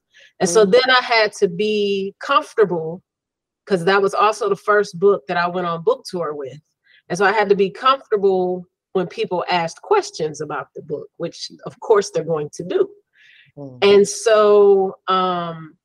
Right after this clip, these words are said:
Speaker 1: in a way, that was my first time speaking publicly about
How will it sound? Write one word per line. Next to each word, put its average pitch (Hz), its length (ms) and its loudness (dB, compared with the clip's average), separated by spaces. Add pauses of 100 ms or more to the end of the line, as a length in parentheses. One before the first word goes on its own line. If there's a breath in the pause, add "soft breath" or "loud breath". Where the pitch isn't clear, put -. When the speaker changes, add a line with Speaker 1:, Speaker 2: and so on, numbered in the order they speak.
(600)
Speaker 1:
in 214 140 2
a 180 100 0
way, 226 300 0
that 233 120 0
was 208 120 -2
my 175 140 -4 (140)
first 208 320 -4
time 185 440 -8
speaking 185 640 -6
publicly 185 800 -4
about 156 320 -6